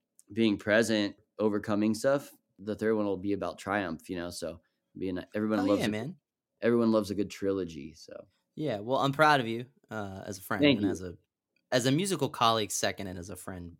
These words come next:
Speaker 2: primarily. I'm obviously very
Speaker 1: Thanks,
Speaker 2: proud of
Speaker 1: man.
Speaker 2: you and the work that you're
Speaker 1: Thank you.
Speaker 2: doing. I'm not
Speaker 1: Well,
Speaker 2: holding your feet to the fire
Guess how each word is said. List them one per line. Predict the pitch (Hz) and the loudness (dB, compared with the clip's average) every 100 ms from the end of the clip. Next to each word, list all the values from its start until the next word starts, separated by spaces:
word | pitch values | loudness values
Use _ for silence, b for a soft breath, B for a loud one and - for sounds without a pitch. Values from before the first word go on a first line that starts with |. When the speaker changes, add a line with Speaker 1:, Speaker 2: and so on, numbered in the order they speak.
| _ | _
Speaker 2:
primarily. | - 92 92 107 98 92 85 87 | -10 -8 -4 -4 -4 -8 -10 -12
I'm | 92 90 - | -10 -12 -10
obviously | 90 92 - | -12 -10 -14
very | 87 101 | -8 -6
Speaker 1:
Thanks, | 85 87 | -6 -8
Speaker 2:
proud | 82 | -12
of | - | -14
Speaker 1:
man. | 101 | -16
Speaker 2:
you | 101 _ | -20 _
and | 90 95 | -16 -12
the | |
work | 95 90 | -10 -10
that | - | -8
you're | |
Speaker 1:
Thank | 90 | -6
you. | 92 | -6
Speaker 2:
doing. | 85 b b b - | -10 b b b -4
I'm | 123 | 0
not | 117 | 2
Speaker 1:
Well, | |
Speaker 2:
holding | 139 135 | 4 2
your | 113 | 0
feet | - 117 | -2 -4
to | 95 | -8
the | |
fire | - 120 104 90 | -2 0 0 -4